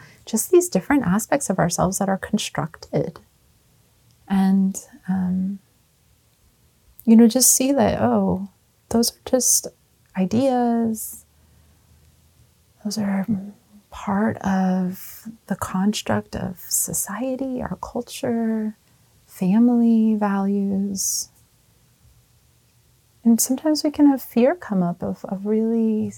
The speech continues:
seeing a, a fixed belief or habit pattern. Practicing with earth and the elements can help us in confronting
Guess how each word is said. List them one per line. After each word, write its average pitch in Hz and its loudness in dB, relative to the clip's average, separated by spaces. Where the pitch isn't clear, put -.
seeing 196 4
a, 175 -2
a 190 0
fixed - -6
belief 180 -4
or 180 -2
habit 185 -2
pattern. 180 -4
Practicing 202 4
with 180 4
earth 190 0
and 170 6
the 170 0
elements 185 6
can 175 2
help 175 0
us 170 4
in 170 4
confronting 170 0